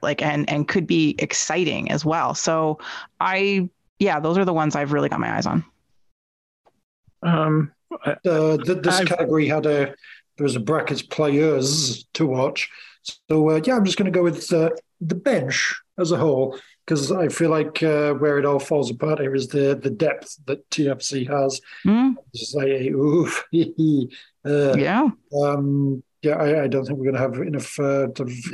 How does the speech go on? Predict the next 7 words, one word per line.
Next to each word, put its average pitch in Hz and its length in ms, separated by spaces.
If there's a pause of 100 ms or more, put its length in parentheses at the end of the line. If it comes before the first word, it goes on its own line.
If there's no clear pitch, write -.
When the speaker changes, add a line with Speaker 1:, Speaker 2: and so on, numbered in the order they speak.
(640)
Speaker 3:
good - 180
people 135 380
there 139 300
on 156 140
a 139 60
regular 135 360
basis. 143 640